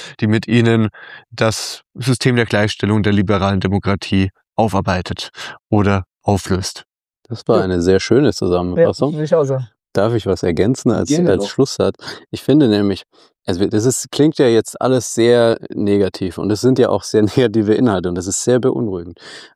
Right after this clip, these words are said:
Speaker 2: Aber eine systematische Sache ist, glaube ich, noch hervorzuheben, auch für Lehrkräfte.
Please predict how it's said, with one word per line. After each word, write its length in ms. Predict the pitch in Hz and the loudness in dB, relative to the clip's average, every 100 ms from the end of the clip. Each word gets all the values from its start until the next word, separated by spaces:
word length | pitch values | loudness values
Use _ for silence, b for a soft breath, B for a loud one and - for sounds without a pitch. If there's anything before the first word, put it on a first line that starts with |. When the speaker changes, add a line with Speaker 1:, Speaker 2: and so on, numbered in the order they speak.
| _ | _
Speaker 2:
Aber 280 | 113 113 104 | -2 0 0
eine 300 | - 135 151 | 0 2 2
systematische 760 | 120 120 - 95 101 135 117 104 | 2 -2 -2 0 0 0 -2 -2
Sache 260 | 92 95 | -2 -2
ist, 200 | 110 - | -6 -8
glaube 220 | - 98 101 | -2 0 0
ich, 60 | |
noch 180 | 101 - | -4 -6
hervorzuheben, 640 | 92 120 123 - 92 92 - | -2 0 0 -2 -2 -2 0
auch 160 | 160 | -2
für 140 | - 151 | 0 2
Lehrkräfte. 600 | 127 117 - - - | 2 0 -4 -12 -12